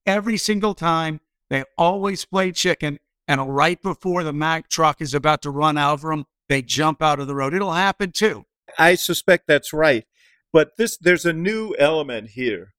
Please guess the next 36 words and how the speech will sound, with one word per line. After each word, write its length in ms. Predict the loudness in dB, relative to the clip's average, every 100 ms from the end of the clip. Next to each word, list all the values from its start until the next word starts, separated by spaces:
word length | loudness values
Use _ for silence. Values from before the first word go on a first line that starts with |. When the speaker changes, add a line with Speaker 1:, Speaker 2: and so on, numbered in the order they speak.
| _ _ -6
Speaker 2:
which 240 | -6 -4
is 140 | -8 -6
the 100 | -6
size 460 | -2 0 0 -2 -6
of 80 |
the 120 | -8 -6
House 300 | -6 -6 -10
majority, 720 | -10 -4 -4 -4 -8 -12 -14 _ _ -4
the 80 | -4
degree 460 | -2 -4 0 2
to 100 | 0
which 280 | -2 -4 -4
he 320 | -8 -6 -6 _ _ -4
uh, 140 | -4 -4 -4
put 160 | -4
his 240 | -2 -6 -6
balls 440 | -2 0 0 -4
in 100 | -8
a 60 | -8
jar 340 | -4 -4 -4
and 120 | -6
handed 400 | -6 -6 -4 -4
it 120 | -6 -6
over 360 | -6 -4 -6 -10
to, 440 | -8 -6 -6 -6 -14 _ _ _ -6
uh, 400 | -4 -4 -6 -10
Marjorie 420 | -4 -2 -2 -6 -6
Taylor 340 | -4 -2 -2
Greene 240 | -6 -8
and 120 | -6 -4
that 220 | -6 -8
group. 360 | -8 -6 -6 -12 _ -4
So 500 | 0 2 2 0 -4 _ _ _
the 80 | -6
question 440 | 2 2 2 -2 -2
is, 340 | 0 -2 -8